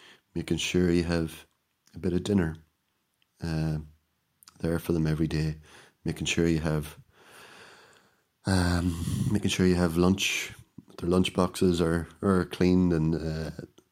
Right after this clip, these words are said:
that there's a bit of lunch there in the fridge waiting for them when they get up and head out to school in the, in the morning time.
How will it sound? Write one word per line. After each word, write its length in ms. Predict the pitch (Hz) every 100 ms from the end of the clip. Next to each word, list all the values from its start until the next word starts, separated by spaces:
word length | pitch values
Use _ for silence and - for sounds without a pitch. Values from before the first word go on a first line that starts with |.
| -
that 160 | - -
there's 120 | -
a 60 | 73
bit 160 | 80
of 80 | 78
lunch 440 | 85 92 - - -
there 260 | 87 92
in 120 | 90 85
the 80 |
fridge 320 | 82 92 85 85
waiting 220 | 87 90
for 140 | -
them 140 | 85 85
when 100 | 82
they 60 |
get 120 | 82
up 240 | 85 80 -
and 200 | 80 - - - _
head 200 | - 82
out 180 | 78 -
to 80 | 82
school 420 | - 82 78 82
in 180 | 78 - -
the, 420 | 85 78 76 73 - -
in 120 | 82
the 60 | 80
morning 360 | 80 76 80 78
time. 360 | 78 78 78